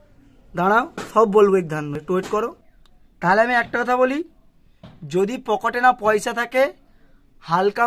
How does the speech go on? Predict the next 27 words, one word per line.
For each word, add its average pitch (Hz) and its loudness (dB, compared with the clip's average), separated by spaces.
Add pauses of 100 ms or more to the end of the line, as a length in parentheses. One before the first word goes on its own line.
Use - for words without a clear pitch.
মুতে 226 -4 (460)
শুয়ে 220 0
পড়ো। 135 -12 (1600)
আমার 226 4 (100)
জীবনে 247 0 (840)
কয়েকটা, 208 0
কয়েকটা 226 -2
ইচ্ছা 214 -6
ছিল, 220 -6 (100)
যেগুলো 202 0
আমার 202 -2
ইচ্ছা 208 -6
যেন 214 -4
আমি 214 -6 (800)
মরে 185 0
যাওয়ার 220 4
আগে 190 -2
যেন 220 -2
পূরণ 196 0
করতে 180 -4
পারি। 113 -14 (1000)
তার 185 2 (100)
মধ্যে 220 -2
ছিল 220 -4 (140)
একটা 214 0 (720)
যে 170 -6 (220)
অরিজিৎ 190 -2